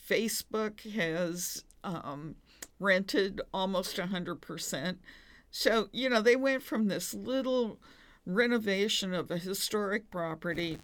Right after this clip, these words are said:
to building a full-fledged Class A office tower in downtown in about six years' time. So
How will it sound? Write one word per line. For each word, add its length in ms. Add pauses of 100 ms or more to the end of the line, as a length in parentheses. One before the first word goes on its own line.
to 120
building 760 (160)
a 100
full-fledged 1200
Class 540 (100)
A 440 (160)
office 520
tower 560
in 180
downtown 840 (540)
in 100
about 320
six 400
years' 300
time. 520
So 500